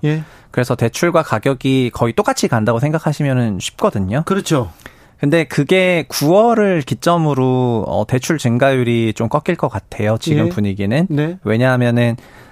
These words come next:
Speaker 2: 뭐 시중은행에서 했던 오십 년 만기 대출이라던가
Speaker 1: 네.
Speaker 2: 아니면 특례론도 구월 십삼 일부터 만료를 시켜버렸고요.
Speaker 1: 네.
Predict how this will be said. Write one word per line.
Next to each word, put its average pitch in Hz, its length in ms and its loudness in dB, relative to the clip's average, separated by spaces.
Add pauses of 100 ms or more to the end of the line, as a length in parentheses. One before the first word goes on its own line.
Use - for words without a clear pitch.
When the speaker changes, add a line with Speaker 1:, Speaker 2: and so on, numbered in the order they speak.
(100)
Speaker 2:
뭐 98 140 -2
시중은행에서 156 720 0
했던 131 240 -2
오십 117 280 0
년 151 140 2
만기 120 240 0
대출이라던가 90 1000 -4
Speaker 1:
네. 139 260 -2
Speaker 2:
아니면 113 400 0
특례론도 175 1000 2
구월 123 300 0
십삼 156 400 0
일부터 131 420 0
만료를 113 440 2
시켜버렸고요. 101 880 -6
Speaker 1:
네. 147 200 -2